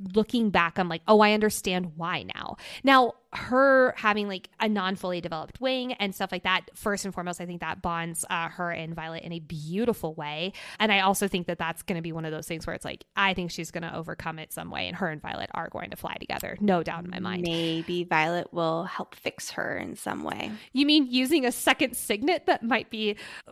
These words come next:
Speaker 1: putting energy back into things?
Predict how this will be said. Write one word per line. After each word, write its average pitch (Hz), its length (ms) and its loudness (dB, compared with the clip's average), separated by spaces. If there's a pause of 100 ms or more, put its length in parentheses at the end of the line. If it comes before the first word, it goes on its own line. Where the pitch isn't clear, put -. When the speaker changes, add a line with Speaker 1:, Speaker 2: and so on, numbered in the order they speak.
(140)
Speaker 1:
putting 277 340 8
energy 240 420 4
back 220 520 2
into 233 220 4
things? 427 640 2